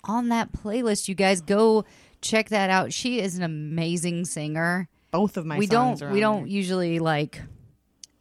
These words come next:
Speaker 1: promote it on this show, but seriously, you guys, go check this playlist out. Uh, I'm not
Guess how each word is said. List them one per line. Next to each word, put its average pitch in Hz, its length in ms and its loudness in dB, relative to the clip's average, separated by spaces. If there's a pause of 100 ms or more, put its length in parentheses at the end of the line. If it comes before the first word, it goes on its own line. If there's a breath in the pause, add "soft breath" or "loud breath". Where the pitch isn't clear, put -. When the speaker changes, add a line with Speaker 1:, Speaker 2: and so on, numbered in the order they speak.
(100)
Speaker 1:
promote 190 420 0
it 202 80 -2
on 160 140 2
this 151 140 0
show, 156 200 -2
but 147 140 -6
seriously, 254 460 0
you 160 60 0
guys, 151 220 0
go 214 140 0
check 262 240 -4
this 226 160 -2
playlist 208 480 0
out. 135 280 -4
Uh, 156 380 0
I'm 202 220 -2
not 202 360 0